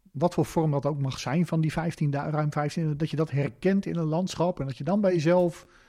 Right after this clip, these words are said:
kunt voorstellen van, wacht even, dit, die basis heb ik hier.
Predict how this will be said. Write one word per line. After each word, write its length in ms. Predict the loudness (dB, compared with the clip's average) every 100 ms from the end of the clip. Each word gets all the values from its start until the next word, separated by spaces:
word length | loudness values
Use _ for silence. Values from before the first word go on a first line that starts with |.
| _ _ _ _ _
kunt 180 | 0 0
voorstellen 840 | 0 0 2 2 0 0 0 -2 -4
van, 220 | -6 -6
wacht 200 | -8 -8
even, 280 | -10 -6 2
dit, 160 | 2 2
die 200 | -6 -4
basis 460 | -2 0 0 0 -2
heb 160 | -2
ik 100 | -4
hier. 260 | -4 -2 -2